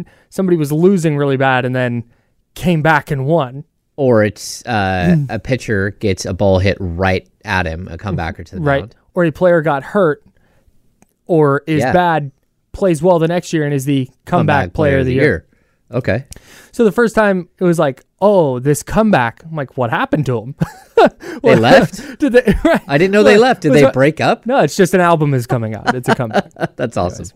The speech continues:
Speaker 1: yeah. Shout out Stray Kids. Can't wait.
Speaker 2: Uh,
Speaker 1: Your boy's gonna be on one tomorrow. I'm gonna be very excited.
Speaker 2: All right.
Speaker 1: I might have some new, re-, new rejoin music tomorrow.
Speaker 2: I, I'm
Speaker 1: Sorry
Speaker 2: in.
Speaker 1: to the chatty hosh. You're not gonna get to hear it.
Speaker 2: Yeah.
Speaker 1: All right.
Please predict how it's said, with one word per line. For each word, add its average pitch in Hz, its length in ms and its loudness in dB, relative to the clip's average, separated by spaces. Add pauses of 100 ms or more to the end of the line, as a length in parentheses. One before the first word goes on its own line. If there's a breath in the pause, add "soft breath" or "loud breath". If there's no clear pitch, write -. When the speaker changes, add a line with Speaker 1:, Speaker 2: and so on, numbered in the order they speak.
(140)
Speaker 1:
yeah. - 80 -8 (160)
Shout 160 180 0
out 143 100 -2
Stray - 200 -16
Kids. - 240 -20
Can't 101 180 -2
wait. - 80 0
Speaker 2:
Uh, - 480 -8
Speaker 1:
Your 151 120 -2
boy's 170 200 2
gonna 175 140 0
be 135 420 0 (760)
on 160 240 2
one 113 140 -4
tomorrow. 95 220 -16
I'm 123 120 -16
gonna 139 100 -6
be 135 60 -6
very 127 240 0
excited. - 380 -20 (500)
Speaker 2:
All 139 160 -2
right. 220 160 -4
Speaker 1:
I 165 80 2
might 247 80 0
have 254 120 2
some 247 120 0
new, 220 60 0
re-, 226 140 -2
new 214 260 0
rejoin 202 380 0
music 196 280 0
tomorrow. 208 480 -2 (200)
Speaker 2:
I, 110 160 -10
I'm 110 120 -8
Speaker 1:
Sorry 190 240 2
Speaker 2:
in. 202 60 4
Speaker 1:
to 208 60 2
the 202 120 2
chatty 254 300 -2
hosh. 101 240 -8
You're 135 80 -6
not 143 80 -4
gonna 160 120 -2
get 175 140 -2
to 185 60 2
hear 175 120 0
it. - 160 -14 (200)
Speaker 2:
Yeah. 175 360 -6
Speaker 1:
All 147 80 0
right. 120 160 -4